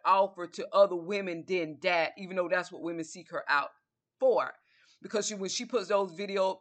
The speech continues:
those up on how to get your credit right, how to go out and purchase a car, how to excel at your job, like that, that doesn't get her as many views as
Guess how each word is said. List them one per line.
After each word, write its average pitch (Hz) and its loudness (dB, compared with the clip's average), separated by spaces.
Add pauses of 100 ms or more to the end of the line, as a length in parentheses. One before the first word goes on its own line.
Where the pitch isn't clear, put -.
(140)
those 190 2
up 185 2
on 170 -2 (240)
how 214 8
to 202 4
get 196 -6
your - -10
credit 208 -2
right, 190 2 (460)
how 208 8
to 202 -12
go 208 6
out 196 10
and - -6
purchase 196 -8
a 185 -12
car, 190 0 (380)
how 202 6
to 196 -10 (920)
excel 233 4
at 208 2
your 196 -8
job, 185 6 (380)
like 202 4
that, 196 4
that 208 8
doesn't 185 -2
get 185 -6
her 196 2
as 175 0
many 180 -6
views 175 -10
as 165 -2